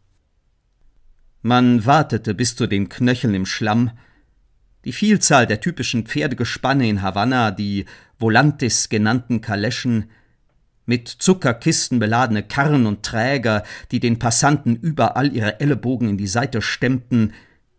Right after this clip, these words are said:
ließen den Fußgänger seine Lage als demütigend und ärgerlich empfinden. Der Geruch des Tasajo genannten, schlecht getrockneten Fleisches verpestete oft Häuser und verwinkelte Gassen.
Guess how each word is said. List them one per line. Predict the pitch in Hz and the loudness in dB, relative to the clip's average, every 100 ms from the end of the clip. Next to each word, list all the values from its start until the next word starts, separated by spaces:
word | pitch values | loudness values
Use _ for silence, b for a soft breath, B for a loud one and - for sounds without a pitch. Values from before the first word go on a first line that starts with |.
| _ - | _ -4
ließen | 202 220 190 123 | -2 0 0 0
den | 110 | 0
Fußgänger | 104 - 185 - - 143 123 | -2 -4 -2 -2 -2 0 2
seine | 113 104 | 2 0
Lage | 104 127 139 | 0 -2 -2
als | 107 107 - | -2 0 -2
demütigend | - 135 117 95 - 98 101 120 | 0 2 0 -2 -8 -8 -8 -6
und | 113 - - _ - | -6 -8 -16 _ 0
ärgerlich | 127 101 85 95 - | 0 0 -8 -10 -12
empfinden. | 98 - 82 - - - - b b b b b _ _ _ _ _ _ _ _ _ _ _ | -12 -12 -12 -12 -14 -16 -18 b b b b b _ _ _ _ _ _ _ _ _ _ _
Der | - 107 110 110 | -8 -4 -2 -2
Geruch | 101 110 156 180 - | 0 2 2 2 -2
des | 113 - | -2 0
Tasajo | - 107 - 139 - 123 | 0 2 4 2 2 -2
genannten, | 104 101 123 123 123 98 90 B B | -2 0 0 0 -2 -2 -2 B B
schlecht | - 139 139 - - | -4 0 0 -2 -6
getrockneten | 120 - 131 143 131 120 113 | -6 -2 0 0 -2 -2 -2
Fleisches | - 117 127 - 120 - - | -2 -2 -2 -2 -2 -2 -2
verpestete | - - 139 - 120 113 110 | -6 -2 0 0 -2 -4 -4
oft | 123 - - | -4 -6 -4
Häuser | 127 131 120 117 | 0 2 4 2
und | 107 | 0
verwinkelte | - 107 131 127 117 113 | -2 -2 -2 -2 -6 -8
Gassen. | - 117 - 101 | -8 -8 -10 -12